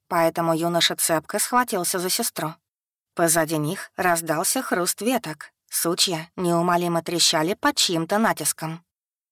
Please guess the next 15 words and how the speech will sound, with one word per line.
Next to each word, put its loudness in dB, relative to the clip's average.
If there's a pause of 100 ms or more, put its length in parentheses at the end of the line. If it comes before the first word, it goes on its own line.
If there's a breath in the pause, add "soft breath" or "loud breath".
(120)
От 0
испуга, -2
что 0
сейчас 0
они 0
упадут 0
на 4
землю 0 (120)
и -2
станут 0
обедом 0
для -2
неизвестной -2
лесной 0
твари, 0